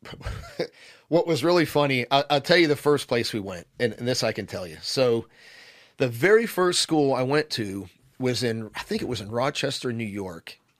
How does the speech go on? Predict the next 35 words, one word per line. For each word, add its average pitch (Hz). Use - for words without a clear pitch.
and 131
it 131
was 120
at 123
the 104
Harris 165
Corporation. -
Harris 180
made 127
the 120
one 127
seventeen 123
Foxtrot, -
which 117
is 120
a 117
radio 107
that 120
socom, 123
wa-, 104
or 135
excuse 117
me, 104
J 156
soc 117
was 98
using 92
at 92
the 92
time, 92
and 107
it's 123
the 117
radio 110
that 101